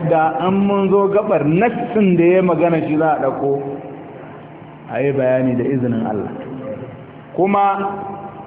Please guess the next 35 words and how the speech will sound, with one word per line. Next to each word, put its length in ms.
ba 300
yanzu 400
ne 180
musun 400
ya 80
taso 400
ba, 480
za 240
mu 140
hararo 540
mu 120
yi, 140
mu 220
ji 160
meye 280
matsayin 380
magabata. 560
Alhamdulillah, 560
duk 180
al'aimatul 680
arba'a 840
da 100
magabatansu 960
suna 480
da 100
matsaya 720
a 180
kan 540
shin 160
ya 160
halatta 340
a 60
koyi 320
ilimin 300
sihiri 260